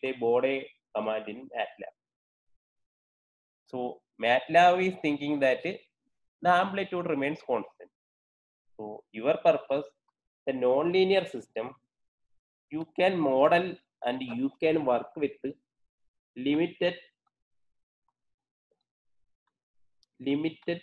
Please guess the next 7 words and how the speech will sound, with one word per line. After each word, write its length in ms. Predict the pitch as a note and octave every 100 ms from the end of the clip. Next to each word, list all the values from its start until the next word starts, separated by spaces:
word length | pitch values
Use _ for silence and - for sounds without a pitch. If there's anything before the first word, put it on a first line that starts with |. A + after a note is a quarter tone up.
| _
points 440 | A2+ G#2 A2 B2
only. 260 | G#2+ - - _ _ _ _ _ _ _ _ _ _ _ _ _ -
Limited 480 | A#2+ C3+ - F3+
points 340 | - C#3+ C#3 -
is 160 | C#3 F#3 _ _ _ _ _ _
your 320 | C3 C3 C#3 F3+ - _ _ _ _ _ _ _ _ _ _ _ _ _ _ _ _ _ _ _ _ _ B2
desired 600 | C3+ - D3+ C3+ B2+